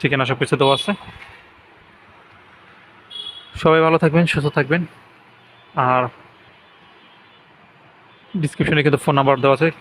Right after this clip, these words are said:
আবার ডিসকাউন্ট থাকলে আপনারা অবশ্যই ফোন নাম্বার যোগাযোগ করে নেবেন ডিসকাউন্টটা পাওয়ার জন্য। আর যারা ডেলিভারি নিতে চান, তারা স্ক্রিনে থাকে বা ডেসক্রিপশনের নাম্বার থেকে যোগাযোগ করবেন।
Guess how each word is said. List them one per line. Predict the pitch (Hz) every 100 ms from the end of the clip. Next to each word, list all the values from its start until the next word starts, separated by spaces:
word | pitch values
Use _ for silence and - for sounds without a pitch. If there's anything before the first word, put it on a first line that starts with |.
| - - 147
আবার | 127 127 123
ডিসকাউন্ট | 131 - 139 127
থাকলে | 131
আপনারা | 131 135
অবশ্যই | 127 127 131
ফোন | - 135 127
নাম্বার | 127 117
যোগাযোগ | 135 127 131
করে | 139 123 120 - _ _ - - _ -
নেবেন | 143 135 165 175 175 - 254 220 151
ডিসকাউন্টটা | 131 - 131 131
পাওয়ার | 135 131
জন্য। | 151 170 - 190
আর | 131 120 120
যারা | 131 131
ডেলিভারি | 143 139 143
নিতে | 147 175
চান, | 180 170
তারা | 127 127 123
স্ক্রিনে | - 131
থাকে | 139 131 - - - - _ _ -
বা | 127 120
ডেসক্রিপশনের | 127 - 127 135 127
নাম্বার | 127 127 - -
থেকে | - 220 190 - - - - - _ _ _ _ - 147
যোগাযোগ | 139 135 131 151
করবেন। | 127